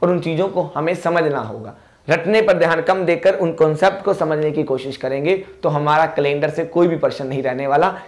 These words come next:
यही प्रश्न हमें किसी ना किसी परीक्षा में पूछे जाते हैं और यही आपकी परीक्षा में हमें पूछे जा सकते हैं।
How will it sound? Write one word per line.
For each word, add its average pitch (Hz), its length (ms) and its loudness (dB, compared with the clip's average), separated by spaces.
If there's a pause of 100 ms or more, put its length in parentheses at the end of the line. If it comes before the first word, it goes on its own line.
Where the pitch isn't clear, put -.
यही 160 180 4
प्रश्न 156 340 0
हमें 147 260 -6
किसी 147 200 -6
ना 151 120 -4
किसी 135 220 -6
परीक्षा 143 340 -6
में 139 100 -4
पूछे 147 320 -4
जाते 156 260 2
हैं 185 200 -2 (200)
और 147 140 2
यही 156 220 2 (100)
आपकी 147 300 0
परीक्षा 135 340 -4
में 131 140 -6
हमें 131 300 -6
पूछे 143 260 -2
जा 110 160 -6
सकते - 320 -18
हैं। 113 100 -20